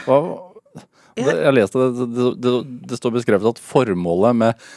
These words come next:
Speaker 1: faget kvinnerett er å beskrive, forklare og forstå kvinners rettslige stilling med sikte på å bedre kvinners stilling i retten og i samfunnet.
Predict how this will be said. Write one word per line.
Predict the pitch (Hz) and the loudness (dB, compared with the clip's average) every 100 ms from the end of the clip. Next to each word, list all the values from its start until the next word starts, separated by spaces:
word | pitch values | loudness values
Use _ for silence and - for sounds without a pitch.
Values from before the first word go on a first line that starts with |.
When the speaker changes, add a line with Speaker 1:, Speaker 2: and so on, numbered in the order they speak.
| - - | -20 -4
Speaker 1:
faget | - 98 107 - | 0 0 -2 -2
kvinnerett | 113 95 135 - | -2 0 0 0
er | 104 | -4
å | |
beskrive, | 98 117 - 98 87 92 | -4 -8 -8 -8 -6 -6
forklare | 110 - 95 85 | -10 -2 0 0
og | 98 | -2
forstå | 113 - 101 110 | -6 -2 -4 -2
kvinners | - 107 85 - - | -4 -4 -4 -8 -8
rettslige | - - - - 92 113 | -6 -6 -8 -8 -6 -4
stilling | - 110 110 156 | -4 -4 -4 -6
med | 139 | -6
sikte | - - - | -6 -8 -4
på | 101 | -2
å | 104 | 0
bedre | 113 92 82 95 | 0 0 -4 -4
kvinners | 120 98 87 - - _ | -4 -2 -4 -8 -16 _
stilling | - - 110 90 98 | -20 -6 -4 -2 0
i | 101 | 0
retten | 92 _ 170 220 | 0 _ -6 -6
og | - 202 | -2 -2
i | 190 | 0
samfunnet. | 139 107 82 - 85 104 | -2 -4 -6 -10 -10 -10